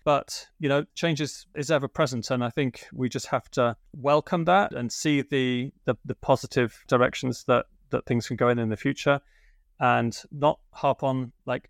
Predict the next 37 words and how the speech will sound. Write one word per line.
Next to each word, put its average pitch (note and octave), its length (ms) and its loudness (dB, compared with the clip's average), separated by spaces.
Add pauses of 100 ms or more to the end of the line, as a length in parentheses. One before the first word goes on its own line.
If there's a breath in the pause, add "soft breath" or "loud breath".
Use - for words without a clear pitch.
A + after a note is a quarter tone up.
<laughs> - 80 -6
not F3 340 2
be G3 80 0
too G#3+ 160 2
doomist D3+ 420 2
about G2 320 -4
it. A2 120 -8
And A#2+ 140 2
I C3 40 8
say D#3 180 4
that C#3 140 6
as A2+ 80 -4
somebody B2+ 260 4
who B2+ 60 0
spent B2 240 2
twenty B2+ 440 2
odd A#2+ 140 2
years A#2 180 2
on A2+ 80 -6
climate A#2 320 -2
change. G#2+ 320 -8 (400)
I've C3+ 120 -4
been G3+ 120 4
through G#3 160 0
doomy E3 300 2
phases, D#3 400 2
by A2+ 120 -6
the G#2 80 -6
way. A2+ 180 0
I've C3 140 0
been C3 140 -2
really C3 260 2
depressed C3+ 500 -2 (120)
at C3 160 -12
various C3+ 240 2
times. C#3+ 440 -2 (560)
But, C#3 240 2